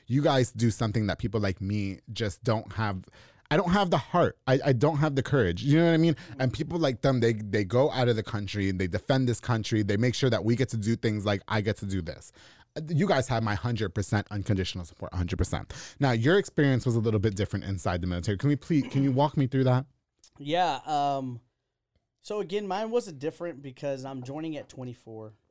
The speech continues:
Speaker 2: right? So at
Speaker 1: Mm-hmm.
Speaker 2: twenty-four, I have a, I would say,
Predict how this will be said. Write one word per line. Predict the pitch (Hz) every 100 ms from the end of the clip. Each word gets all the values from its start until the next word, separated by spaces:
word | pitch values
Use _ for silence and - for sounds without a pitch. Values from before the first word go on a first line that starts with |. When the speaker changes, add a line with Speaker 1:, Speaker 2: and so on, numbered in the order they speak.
| _
Speaker 2:
right? | 123 117 -
So | 135 131
at | 123 123
Speaker 1:
Mm-hmm. | 110
Speaker 2:
twenty-four, | 113 90 147 139 135 131 135
I | 123 123 123 120
have | 131 123
a, | 131 123 120 - -
I |
would | 139 143
say, | - 170